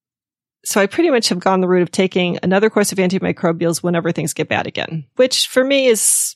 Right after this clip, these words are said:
usually once a year or more frequently. But before I do that, I do try to curtail snacking, eat a clean diet, stop eating dessert before bed.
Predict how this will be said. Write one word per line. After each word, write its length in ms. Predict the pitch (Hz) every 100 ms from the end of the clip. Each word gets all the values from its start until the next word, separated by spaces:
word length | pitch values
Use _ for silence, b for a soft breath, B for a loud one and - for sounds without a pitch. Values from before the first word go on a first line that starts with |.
| -
usually 1000 | 226 233 214 220 214 202 190 185 180 - -
once 640 | 175 175 170 175 185 185
a 60 | 185
year 200 | 175 170
or 80 |
more 160 | 160 160
frequently. 560 | - 185 - - 170 160 _ _ _
But 100 | -
before 300 | 190 226 269
I 80 | 254
do 180 | 202 196
that, 160 | 185 -
I 120 | 180
do 160 | 185 208
try 160 | 208
to 120 | 196
curtail 500 | 180 - 214 202 180
snacking, 680 | 175 196 190 180 180 180 180 - -
eat 140 | 180
a 40 | 165
clean 300 | - 214 202
diet, 480 | 185 180 175 -
stop 300 | - - 175 _ -
eating 200 | 170 -
dessert 320 | 170 196 294
before 220 | 277 277
bed. 280 | 254 247 247